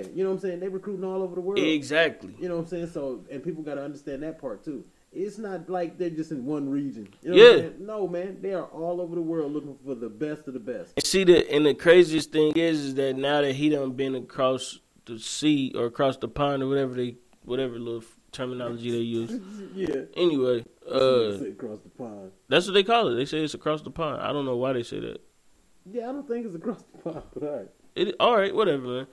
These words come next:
Speaker 2: Um, y'all
Speaker 1: I'm
Speaker 2: know
Speaker 1: just
Speaker 2: what it
Speaker 1: saying,
Speaker 2: is, bro.
Speaker 1: motherfucker.
Speaker 2: If y'all know what the saying is, talking about overseas, I think they call it across the pond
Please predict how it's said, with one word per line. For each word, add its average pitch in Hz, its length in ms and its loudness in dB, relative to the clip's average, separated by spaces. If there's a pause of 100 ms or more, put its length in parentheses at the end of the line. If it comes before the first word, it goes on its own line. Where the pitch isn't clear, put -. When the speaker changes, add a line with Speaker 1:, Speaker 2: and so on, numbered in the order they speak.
(320)
Speaker 2:
Um, 143 580 -2
y'all 185 200 8
Speaker 1:
I'm 175 80 8
Speaker 2:
know 151 80 6
Speaker 1:
just 143 80 4
Speaker 2:
what 139 100 6
it 131 80 4
Speaker 1:
saying, 135 160 4
Speaker 2:
is, 123 80 2
bro. 127 180 2
Speaker 1:
motherfucker. 123 120 2
Speaker 2:
If 127 180 0
y'all 151 180 8
know 156 180 6
what 147 180 4
the 127 60 -8
saying 143 440 2
is, 127 500 -2
talking 131 300 2
about 131 180 2
overseas, 123 680 -2
I - 20 -6
think 127 260 -4
they 127 120 -2
call 120 260 0
it 113 60 -2
across 117 320 -4
the 117 80 -8
pond 117 380 -6